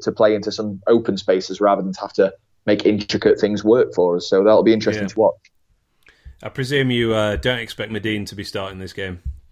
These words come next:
Speaker 1: No, good God, no. No, absolutely
Speaker 2: <laughs>
Speaker 1: not. Not because it's Medine or anything wrong with him, but because how we, how are you dropping Sharp or McGoldrick?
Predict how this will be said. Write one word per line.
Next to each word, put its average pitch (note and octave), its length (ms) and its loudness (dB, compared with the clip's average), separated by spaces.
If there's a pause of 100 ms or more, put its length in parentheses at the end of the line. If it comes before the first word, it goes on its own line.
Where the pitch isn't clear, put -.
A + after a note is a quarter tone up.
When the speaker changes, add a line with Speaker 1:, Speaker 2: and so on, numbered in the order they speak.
(140)
Speaker 1:
No, C3 100 2
good D#3 260 4
God, F#2+ 220 2
no. F#2+ 160 -2 (160)
No, A2 460 2
absolutely A#2 540 2
Speaker 2:
<laughs> A2+ 80 0
Speaker 1:
not. G#2 160 -2
Not F3 220 2
because D3 200 2
it's B2 120 -2
Medine C3 240 4
or A#2 100 4
anything A2 200 0
wrong B2+ 160 4
with A2+ 100 0
him, G#2 80 -2
but G#2 100 0
because A#2+ 200 2
how C#3 240 2
we, B2+ 140 4
how C#3+ 220 2
are C#3+ 60 4
you B2 100 4
dropping B2 300 0
Sharp A#2+ 260 4
or A2+ 120 4
McGoldrick? G#2+ 460 -4